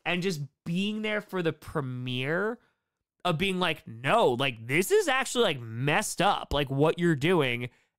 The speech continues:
And then also the reveal of Seb, legit, dude, that was one of my,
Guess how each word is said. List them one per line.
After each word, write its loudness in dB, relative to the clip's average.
And 0
then 0
also -2
the -2
reveal -2
of -8
Seb, -6
legit, 0
dude, 2
that 2
was 2
one 2
of 2
my, 0